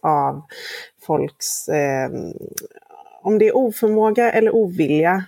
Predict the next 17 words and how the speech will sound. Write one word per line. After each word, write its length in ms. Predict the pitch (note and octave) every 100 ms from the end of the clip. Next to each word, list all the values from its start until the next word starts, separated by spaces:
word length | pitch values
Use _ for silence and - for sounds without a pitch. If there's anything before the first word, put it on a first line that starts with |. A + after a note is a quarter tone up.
| -
det 140 | F#3 F#3+
vet 260 | E3 C#3
jag 120 | F3 D#3+
inte. 320 | E3+ - -
Säkert 400 | - F#3 F3 F3
både 240 | F3+ E3 -
och. 120 | - _ - G3+
Men 320 | F3+ F3 E3+
att 180 | F#3+ F#3
inte 240 | F3+ F3+
kunna 320 | - E3+ E3
se 420 | E3 - F#3 E3 D#3+
längre 560 | E3+ D#3 D3 D3+ D3+
än 280 | - D3 D3+
sin 220 | - D#3
egen 440 | - D#3+ C#3+ C3+ D3+
situation. 760 | D#3 C#3+ C#3+ - G#3+ G#3+ D3+